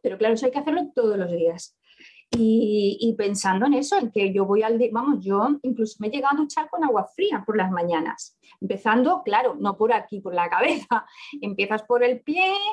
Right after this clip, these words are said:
luego por el brazo, y el otro pie, el otro brazo, y la circulación se va activando.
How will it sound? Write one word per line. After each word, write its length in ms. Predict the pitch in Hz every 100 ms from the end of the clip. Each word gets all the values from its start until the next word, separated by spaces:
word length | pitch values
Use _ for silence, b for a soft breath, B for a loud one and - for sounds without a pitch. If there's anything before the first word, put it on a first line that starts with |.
| 427 b b
luego 220 | 190 196
por 180 | 214 208
el 140 | 226
brazo, 800 | 226 330 370 381 - 370 392 403 392 B B
y 100 | 202
el 100 | 202
otro 340 | 196 208 226
pie, 420 | 240 349 370 392 381
el 100 | 262
otro 180 | 269
brazo, 400 | 320 370 370 381 - b b
y 160 | 226
la 160 | 220 214
circulación 580 | 226 196 208 196 302 415
se 180 | - 247
va 60 | 262
activando. 680 | - 285 294 392 427 392